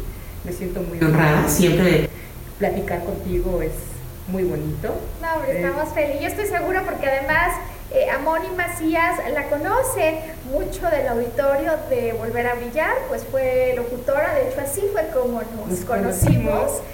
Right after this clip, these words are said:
Speaker 1: Ujú.
Speaker 2: Ahora ella en su guarida,
Speaker 1: Ujú.
Speaker 2: eh, y es una maestra, esta es una maestra de
Speaker 1: Gracias.
Speaker 2: vida, es una mujer muy sabia que tiene llena de sabiduría el alma y de palabras y de recursos.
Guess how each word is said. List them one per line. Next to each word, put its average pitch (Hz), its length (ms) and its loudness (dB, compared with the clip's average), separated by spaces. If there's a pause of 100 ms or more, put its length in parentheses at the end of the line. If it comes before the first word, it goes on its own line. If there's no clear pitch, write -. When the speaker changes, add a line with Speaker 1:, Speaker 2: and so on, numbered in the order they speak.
(160)
Speaker 1:
Ujú. 220 100 -6
Speaker 2:
Ahora 277 260 4
ella 294 180 2
en 294 60 -4
su 294 180 -2
guarida, 311 840 2 (400)
Speaker 1:
Ujú. 220 140 -2
Speaker 2:
eh, 247 680 2 (520)
y 262 160 -2
es 277 160 0
una 320 200 -2
maestra, 277 460 -2
esta 247 160 -4
es 277 100 -6
una 277 180 0
maestra 254 380 -2
de 240 100 0
Speaker 1:
Gracias. 262 220 0
Speaker 2:
vida, 311 240 2 (580)
es 254 200 2
una 277 160 -2
mujer 269 340 -2 (100)
muy 269 120 -2
sabia 285 680 0
que 294 80 -2
tiene 254 720 -2
llena 285 500 0
de 269 180 4
sabiduría 247 720 0
el 277 80 2
alma 262 400 0
y 403 60 -2
de 539 100 2
palabras 262 680 0
y 302 60 -4
de 269 160 4
recursos. 320 920 2